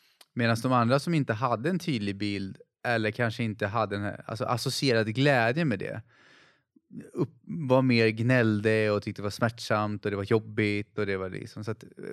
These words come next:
ens fokus, både ens associationer till vad man gör och hur man tänker till det,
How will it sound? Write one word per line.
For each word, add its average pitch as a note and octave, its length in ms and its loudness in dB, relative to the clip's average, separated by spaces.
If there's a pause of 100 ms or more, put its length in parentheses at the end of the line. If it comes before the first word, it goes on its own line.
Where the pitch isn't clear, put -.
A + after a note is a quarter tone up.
ens C3 240 -4
fokus, D#3+ 840 -4 (120)
både D3 520 2
ens C#3 420 0 (480)
associationer B2+ 760 0
till G#2+ 140 -2
vad G2 160 2
man G2+ 140 2
gör G2+ 320 4
och C#3 60 2
hur A#2+ 100 -2
man G2+ 160 -2
tänker - 360 -8
till B2 240 -2
det, C3 160 0